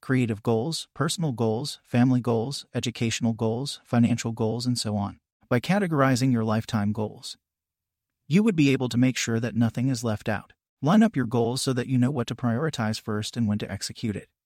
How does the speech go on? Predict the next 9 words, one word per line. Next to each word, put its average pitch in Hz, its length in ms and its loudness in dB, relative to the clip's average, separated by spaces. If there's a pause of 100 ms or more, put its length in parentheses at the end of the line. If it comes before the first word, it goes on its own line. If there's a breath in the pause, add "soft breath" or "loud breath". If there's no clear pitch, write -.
(160)
Goal 156 200 4
setting 120 320 4
not 117 180 4
only 123 200 2
helps 107 320 -4
you 120 80 -4
plan 117 240 2
your 107 140 0
life, 104 340 -6